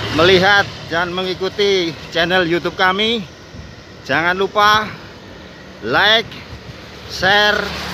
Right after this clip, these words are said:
subscribe, dan komen di bawah. Sampai jumpa lagi.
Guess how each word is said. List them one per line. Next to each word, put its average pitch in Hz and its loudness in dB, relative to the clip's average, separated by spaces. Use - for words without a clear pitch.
subscribe, 196 0
dan 190 4
komen 180 -2
di 147 -8
bawah. 147 0
Sampai 180 2
jumpa 165 -2
lagi. 160 0